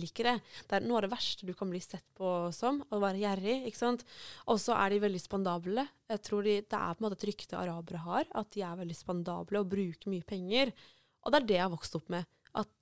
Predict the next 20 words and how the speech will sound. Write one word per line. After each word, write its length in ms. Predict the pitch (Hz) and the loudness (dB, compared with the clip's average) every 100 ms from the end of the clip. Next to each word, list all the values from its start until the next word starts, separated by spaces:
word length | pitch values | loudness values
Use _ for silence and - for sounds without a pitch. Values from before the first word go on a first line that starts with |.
| - | -20
mamma 240 | - 214 196 | -4 0 0
og 60 | |
pappa 100 | 202 196 | 0 -2
har 100 | 226 | -4
kjøpt 380 | - 185 - - 190 | -6 -8 -8 -6 -4
alltid 480 | 160 - 302 403 - _ _ | -4 -4 0 0 -2 _ _
den 160 | 240 233 | 2 4
maten 320 | 196 180 208 | 4 0 -6
vi 80 | 196 | -4
trenger, 540 | 190 185 190 202 202 _ _ | -2 -2 0 -2 -4 _ _
de, 160 | 196 190 185 190 185 185 220 _ _ _ _ _ _ - - - | 0 2 2 0 0 -2 -6 _ _ _ _ _ _ -16 -16 -8
ja, 260 | - 262 330 | 4 6 6
de, 180 | 269 240 214 202 | 2 -2 -2 -2
den 160 | 196 185 180 180 | -2 -4 -4 -2
drikken 380 | 208 - - 190 | -4 -4 -6 -4
vi 40 | |
trenger, 400 | 196 190 196 214 | -2 0 0 0
ikke 100 | 202 | 0
sant? 280 | 208 208 208 | 2 0 2
Og 440 | 196 190 185 185 | 4 6 6 4